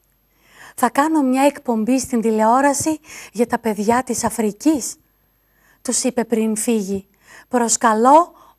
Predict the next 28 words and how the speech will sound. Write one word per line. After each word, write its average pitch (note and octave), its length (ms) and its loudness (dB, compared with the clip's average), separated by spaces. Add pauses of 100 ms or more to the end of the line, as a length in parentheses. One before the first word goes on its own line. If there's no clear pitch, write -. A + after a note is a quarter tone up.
όλη F#4 580 0
την C4+ 260 -2
τρίτη D4 420 0
τάξη». D#4 600 -2 (760)
«Να D4 240 6
έρθω C#4+ 320 4
κι D4+ 120 2
εγώ;» D4+ 460 4 (580)
ρώτησε A#3+ 500 -2
ο A3+ 60 -2
Κώστας B3 440 0
δειλά. A3+ 420 0 (360)
«Δεν B3 200 -2
θα F#4+ 120 -4
πειράζω C#4 480 0
κανέναν». A#3 680 0 (800)
«Θα C4 120 -4
σε B3 160 0
βάλω C4 260 4
να C4+ 140 0
καθίσεις C4 480 -2
στην A#3 200 -2
πρώτη C4 340 0
σειρά», A#3 480 -2 (540)
απάντησε A#3 640 -2
η A3+ 40 -4
δημοσιογράφος G#3 840 -6
γελώντας. G3+ 720 -4